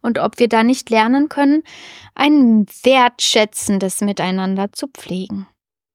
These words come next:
Der Mars steht in einem logischen Tor und das ist sowieso sehr, sehr wichtig für dieses Jahr bei diesen ganzen,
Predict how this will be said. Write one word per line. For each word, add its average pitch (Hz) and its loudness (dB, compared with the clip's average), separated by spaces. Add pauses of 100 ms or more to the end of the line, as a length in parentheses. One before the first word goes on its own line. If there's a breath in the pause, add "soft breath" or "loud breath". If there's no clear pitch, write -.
(2250)
Der - -10
Mars 262 0 (640 soft breath)
steht 311 0 (120)
in 233 -2
einem 214 -2
logischen 311 2
Tor 277 2 (400)
und 240 0
das 247 0
ist - -10
sowieso 254 0 (180)
sehr, 269 2
sehr 247 0
wichtig 277 -6
für 233 -6
dieses 240 -6
Jahr 247 2
bei 240 2
diesen 226 -4
ganzen, 262 -2